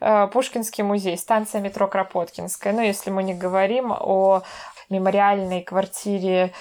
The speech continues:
Рихтера, пианиста Рихтера. Ну, в общем-то, метро Кропоткинская,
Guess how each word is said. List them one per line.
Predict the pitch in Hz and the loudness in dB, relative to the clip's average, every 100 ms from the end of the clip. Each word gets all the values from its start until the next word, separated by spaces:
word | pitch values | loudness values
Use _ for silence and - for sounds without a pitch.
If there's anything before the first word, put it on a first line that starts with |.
| - | -6
Рихтера, | 202 220 - 185 185 - _ - | 0 0 0 -2 -2 -6 _ -4
пианиста | 196 190 190 - | -2 -2 -6 -4
Рихтера. | 190 190 - 185 202 - - | -6 -6 -12 -12 -12 -16 -2
Ну, | 285 | 2
в | 277 | 2
общем-то, | 269 247 240 220 | 0 -6 -2 0
метро | 214 254 247 | 0 2 2
Кропоткинская, | 226 220 277 349 - 285 - - 254 247 254 | 2 2 2 2 -6 -8 -8 0 4 6 4